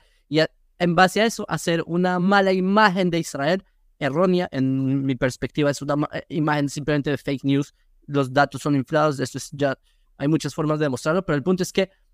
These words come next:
es un blanco en el que tratan de atacar la imagen pública de Israel para así hacer presiones diplomáticas contra Israel. Entonces, siendo que no pueden ganar en el frente militar,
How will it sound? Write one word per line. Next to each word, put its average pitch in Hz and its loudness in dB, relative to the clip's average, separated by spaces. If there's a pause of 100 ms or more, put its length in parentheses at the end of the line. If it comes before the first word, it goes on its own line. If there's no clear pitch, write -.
(380)
es 180 0
un 180 0
blanco 214 4
en 190 2
el 165 0
que 156 -4
tratan 160 0
de 180 2
atacar 156 -2
la 143 -2
imagen 160 0
pública 170 -2
de 185 2
Israel 226 0
para 160 2
así 185 0
hacer 165 0
presiones 170 0
diplomáticas 151 0
contra 147 -4
Israel. 110 -6 (240)
Entonces, 165 -2
siendo 165 -2
que 196 0
no 170 0
pueden 175 2
ganar 151 0
en 127 -4
el 123 -4
frente 147 -2
militar, 175 0